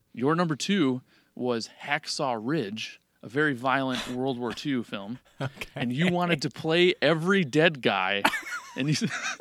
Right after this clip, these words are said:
Speaker 1: <laughs> you said, "No matter who dies, when they show a shot of their corpse, it's you for every single body." <laughs>
Speaker 2: Oh, I forgot. Oh, this,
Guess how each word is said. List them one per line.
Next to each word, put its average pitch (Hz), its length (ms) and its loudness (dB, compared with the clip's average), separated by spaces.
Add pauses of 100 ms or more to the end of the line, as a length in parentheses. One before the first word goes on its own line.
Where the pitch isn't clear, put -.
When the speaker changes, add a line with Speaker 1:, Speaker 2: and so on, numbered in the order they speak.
(120)
Speaker 1:
<laughs> - 180 -6
you 523 60 0
said, 185 200 4
"No 160 80 4
matter 165 320 8
who 196 160 6
dies, 151 720 6 (220)
when 139 160 0
they 147 100 4
show 156 240 2
a 131 40 2
shot 143 300 6
of 156 120 -2
their 139 120 2
corpse, 156 600 0
it's 131 220 -2
you 123 500 4 (280)
for - 160 -6
every 135 240 4
single 135 340 -2
body." 110 640 4
<laughs> - 40 -10 (300)
Speaker 2:
Oh, 427 300 4
I 349 120 0
forgot. 208 600 2
Oh, 165 400 2
this, 147 260 -2